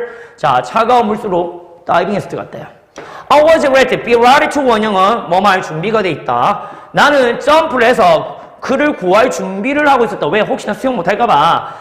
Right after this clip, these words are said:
자, 임마는 이렇게 and가 병렬이 이렇게 되죠. 점프, rescue가 ready to에 걸리는 거죠. Ready to jump, ready to rescue 이렇게 되는 거야. 자, 힘은 당연히 디에고고요.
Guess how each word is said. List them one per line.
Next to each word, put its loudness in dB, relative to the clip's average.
자, 2
임마는 0
이렇게 0
and가 2
병렬이 0
이렇게 -4
되죠. -2
점프, 0
rescue가 0
ready 2
to에 -2
걸리는 -4
거죠. -8
Ready 4
to -6
jump, 4
ready 2
to -6
rescue 2
이렇게 -4
되는 -8
거야. -6
자, -2
힘은 -2
당연히 -2
디에고고요. 0